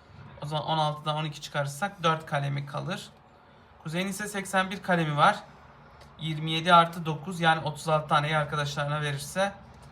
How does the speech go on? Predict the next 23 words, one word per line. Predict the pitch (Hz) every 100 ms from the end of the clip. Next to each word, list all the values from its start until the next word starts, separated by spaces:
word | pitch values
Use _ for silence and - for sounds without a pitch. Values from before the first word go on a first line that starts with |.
| -
o | 143
zaman | 147 156
kırk | - -
beş | 156 151
tane | - 117 139 -
kalemi | 143 143 143
kalır. | 147 156 180 - - - - - -
O |
zaman | 139 143 151 156
dört | 151 147 147
ile |
kırk | 143 147 143
beşi | -
toplarsak | - 143 143 143 - 180 - 151
geriye | 151 143 147
kaç | 165 151
tane | - 135 143 -
kalemleri | 147 143 143 143 -
kalır? | 143 - - - - - -
Kırk | - 156 -
dokuz | 156 147 175 165 -
tane | 147 139 156 160 -
kalemleri | - 147 139 135 139 139 156 185 185